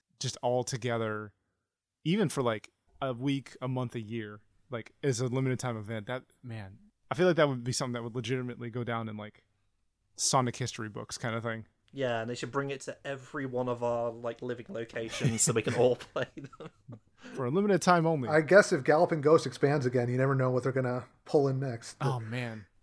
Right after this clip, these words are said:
Speaker 3: They're up to eight hundred fifty-six games. They've got Sega Sonic and Fighters, so who knows what else they could manage to get their hands on.
Speaker 1: That'd be so cool.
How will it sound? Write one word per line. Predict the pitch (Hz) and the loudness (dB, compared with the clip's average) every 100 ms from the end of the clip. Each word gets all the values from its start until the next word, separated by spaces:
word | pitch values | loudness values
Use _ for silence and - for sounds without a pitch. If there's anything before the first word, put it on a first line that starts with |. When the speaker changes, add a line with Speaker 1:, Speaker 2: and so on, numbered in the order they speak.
| _ _ - 120 190 | _ _ -16 -14 -2
Speaker 3:
They're | 160 170 | 2 6
up | 170 | 6
to | 170 185 | 6 4
eight | 196 | 4
hundred | 180 180 180 | 4 4 4
fifty-six | - 185 185 202 196 | 4 2 4 2 2
games. | 156 185 156 139 123 | 4 6 6 4 4
They've | 135 123 | 2 6
got | 135 143 | 4 4
Sega | - - - - - 147 156 | 0 -10 -12 -12 0 2 2
Sonic | 151 147 147 143 139 | 4 2 4 0 0
and | 135 131 | -2 -2
Fighters, | - 147 135 117 120 - - | 6 6 6 2 -4 -10 -20
so | - - 127 120 117 - | -20 -4 -2 -2 -6 -6
who | 120 | -4
knows | 131 135 135 131 | 0 0 0 0
what | 127 | -2
else | 127 117 | 0 -2
they | 123 | -8
could | 123 117 117 _ _ _ _ 131 | -8 -10 -12 _ _ _ _ -4
manage | 131 123 | -4 0
to | 127 | 0
get | 131 | 0
their | 123 | 0
hands | 123 117 | -2 -4
on. | 104 107 - | -10 -14 -16
Speaker 1:
That'd | - 113 | -12 -6
be | |
so | - - 110 | -4 -4 -6
cool. | - 113 | -10 -14